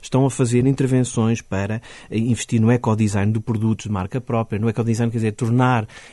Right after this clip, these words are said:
eh, a embalagem mais pequena e igualmente funcional, eh, disponibilizar artigos com maior incor-, incorporação de material reciclado, como os próprios sacos,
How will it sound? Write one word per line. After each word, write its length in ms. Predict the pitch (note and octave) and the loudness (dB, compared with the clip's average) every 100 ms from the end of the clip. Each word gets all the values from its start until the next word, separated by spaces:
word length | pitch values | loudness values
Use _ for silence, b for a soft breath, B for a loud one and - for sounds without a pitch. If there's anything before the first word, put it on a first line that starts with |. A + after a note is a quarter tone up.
| - | -10
eh, 260 | A#2 B2 | -6 -2
a 40 | A2 | 0
embalagem 460 | A2+ A2 A2 G2+ | 2 2 0 0
mais 260 | G2+ A#2 A#2 | 0 0 -2
pequena 460 | - - B2 A2+ | -6 0 2 2
e 160 | G#2+ A2+ | 0 0
igualmente 400 | A2 G2+ G#2+ G2 | 0 2 0 -2
funcional, 680 | - A2 - A#2+ A2 G#2 G#2 B B B | -2 -2 0 2 2 0 -2 B B B
eh, 80 | C3 | -8
disponibilizar 680 | - D#3 C#3 C3 B2 B2 B2+ | -2 2 4 4 4 2 2
artigos 520 | C3+ A#2+ - C#3 A#2+ - | 0 -2 0 0 0 -2
com 140 | B2 | 2
maior 340 | A#2 A#2+ A#2+ | 4 4 4
incor-, 380 | A#2+ A#2+ - C3+ | 4 2 -2 -4
incorporação 540 | C#3+ B2+ A#2 A#2+ - A#2 | -4 -4 -2 -2 -2 0
de 80 | A#2 | 0
material 380 | A#2 A2+ G#2 | 0 -2 -4
reciclado, 680 | G2+ - A#2 - A#2+ A2 - | -4 -6 -6 -2 -2 -2 -2
como 200 | - F3 | 0 2
os 120 | A#2 | 0
próprios 420 | - A2+ G2+ G2+ | -2 -2 -2 -6
sacos, 380 | - - - - | -8 -8 -10 -18